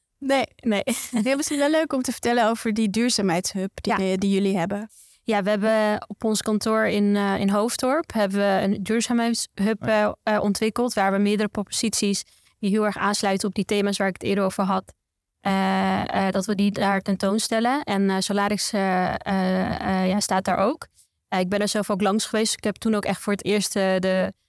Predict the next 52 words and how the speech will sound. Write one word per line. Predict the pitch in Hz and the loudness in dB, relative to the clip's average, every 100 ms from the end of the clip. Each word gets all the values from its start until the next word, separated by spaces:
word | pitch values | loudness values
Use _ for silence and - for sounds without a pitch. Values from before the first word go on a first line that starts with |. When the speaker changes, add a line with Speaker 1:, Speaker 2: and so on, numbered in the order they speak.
| _ | _
Speaker 1:
de | 196 | -6
panelen | - 202 202 196 | -2 0 2 2
in | 196 | 0
het | 190 | 0
echt | 202 | -2
gezien | - 208 220 202 | -2 -2 2 2
en | 190 | 2
ze | 185 | 2
zien | 202 | 0
er | 196 | 0
echt | - 202 | -2 -4
heel | - 190 214 | 0 0 2
mooi | 190 175 | 2 2
uit. | 175 196 254 | 2 0 -2
Ook | 196 | -2
heel | 208 208 | -2 -2
dun | 180 208 226 | 0 0 2
en, | 233 185 185 | 0 2 2
eh, | 185 190 214 - | 0 -2 -8 -10
op | - - | -8 -4
designvlak | 196 208 220 220 202 | 0 0 0 -2 -2
is | 220 - | -2 -4
het | 202 | -4
echt, | - - | -6 -4
eh, | 208 190 | -2 0
heel | 190 202 202 | 2 2 2
mooi | 196 190 | 2 0
om | |
te | 196 | -2
zien. | 202 190 190 - _ | -4 -4 -6 -12 _
Speaker 3:
En, | - 127 | -2 0
en, | 143 139 | 0 0
eh, | - - | -2 -6
w-, | 120 - | -4 -4
wat | 117 135 | -2 -2
me | 135 131 - - | 0 0 -2 -4
buiten | 127 151 - | 0 0 2
in | 139 | 2
jouw | 131 131 | 4 2
verhaal, | - 117 143 151 | 2 2 2 2
Marloes, | 139 131 139 | 2 2 0
vertelde | - - 131 127 | -2 0 2 2
je, | 120 117 113 | 2 2 0
ehm, | - 117 113 110 107 104 - _ _ | 0 2 4 4 2 0 -2 _ _
dat, | - 107 120 _ _ _ _ _ _ _ | -6 -4 -4 _ _ _ _ _ _ _
hè, | - | 0
jullie | 139 117 | 2 4
hebben | 113 | 4
nu | 117 | 2
geïnvesteerd | 104 107 - 113 | 2 0 2 0
in | 117 | 2
eigen, | 110 120 117 - 107 104 | 2 2 2 2 2 0